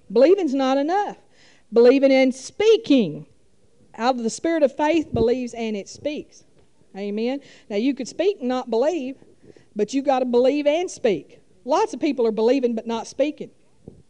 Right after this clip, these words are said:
They're not saying, "Well, thank you, Lord. Thank you, Lord." Oh, they're wishing their house was paid for. "Well, I'm believing and I'm speaking. And I, I do,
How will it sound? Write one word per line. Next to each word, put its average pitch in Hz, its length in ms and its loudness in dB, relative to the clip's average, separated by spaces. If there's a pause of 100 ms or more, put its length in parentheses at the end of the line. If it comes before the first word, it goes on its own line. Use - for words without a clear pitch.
(560)
They're 254 140 -2
not 339 220 -6
saying, 320 420 -8 (180)
"Well, 277 280 0
thank 233 300 -6
you, 311 80 -4
Lord. 311 320 -2 (360)
Thank 269 220 0
you, 285 80 -2
Lord." 294 160 2
Oh, 294 180 4
they're 339 180 2
wishing 311 380 -2
their 233 140 -2
house 208 340 -6
was 190 140 -8
paid 185 280 -6
for. 160 260 -8 (420)
"Well, 285 120 -6
I'm 349 160 -4
believing 240 400 -4
and 220 120 -10
I'm 247 140 -10
speaking. 185 440 -12 (260)
And 190 140 -8
I, 262 320 -6 (180)
I 240 220 -6
do, 233 200 -4